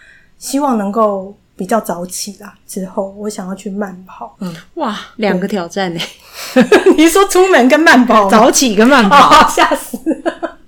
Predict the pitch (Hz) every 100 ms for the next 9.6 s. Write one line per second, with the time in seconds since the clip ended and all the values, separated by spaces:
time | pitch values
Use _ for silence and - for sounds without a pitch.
0 | - - - 320 277 269 359 359 359 359
1 | - 262 240 233 254 220 - - - -
2 | - - - - - 226 285 247 208 214
3 | 208 202 202 185 185 196 185 - 185 -
4 | - - - 190 170 196 240 226 311 453
5 | 403 381 285 247 208 262 277 269 220 -
6 | _ - 196 190 185 180 180 226 214 185
7 | 202 190 190 202 190 190 175 156 185 190
8 | 185 180 185 180 - 151 - 143 139 -
9 | - 196 220 196 170